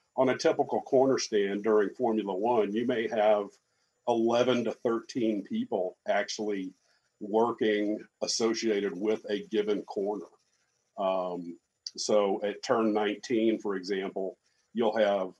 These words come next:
a, a, a chief communicator, you'll have a station captain, you'll have a yellow flag operator, a blue flag operator, um, you'll have an electronics board operator for the F I A, you'll have, uh,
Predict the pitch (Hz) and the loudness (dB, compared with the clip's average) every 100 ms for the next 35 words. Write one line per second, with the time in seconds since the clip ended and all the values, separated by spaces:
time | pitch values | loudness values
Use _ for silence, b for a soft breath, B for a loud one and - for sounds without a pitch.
0 | - 104 98 - - 104 104 - 92 - | -4 -2 -2 -4 -10 -6 -6 -6 -6 -2
1 | 117 113 110 110 117 120 110 110 117 - | -2 -2 -2 -2 -2 2 2 2 -6 -10
2 | _ _ _ - 110 107 104 104 - - | _ _ _ -2 0 2 2 0 -4 -4
3 | 107 104 113 104 110 101 95 98 95 95 | -2 -2 -4 -6 -4 -2 -4 -6 -8 -10
4 | _ _ _ - 104 98 104 98 92 - | _ _ _ -6 -4 -2 -2 -2 -4 -4
5 | 104 104 110 113 123 110 104 104 104 110 | -2 2 2 2 2 2 2 2 0 2
6 | 107 104 110 127 98 98 113 113 117 107 | 2 2 0 -4 -6 -2 -2 0 2 2
7 | 104 101 95 107 104 101 107 - _ _ | 2 -2 0 0 0 -2 -4 -6 _ _
8 | _ _ _ 107 101 95 92 92 92 107 | _ _ _ -2 -2 0 -4 -8 -12 -8
9 | 104 104 104 101 98 92 92 - 107 101 | -4 -2 0 0 2 -2 -6 -6 -4 -2
10 | 101 98 - 107 110 - 107 107 107 104 | -2 -2 0 2 2 -2 -2 0 2 2
11 | 101 107 101 101 104 - 98 101 98 101 | 0 0 -2 0 -2 -6 -4 -4 -4 -4
12 | 95 95 117 127 - _ _ _ - 107 | -2 0 0 -2 -8 _ _ _ -8 -4
13 | 101 104 98 98 95 95 90 - - - | -2 -2 -2 0 -2 -4 -8 -12 -10 -4
14 | 92 90 87 | -2 0 0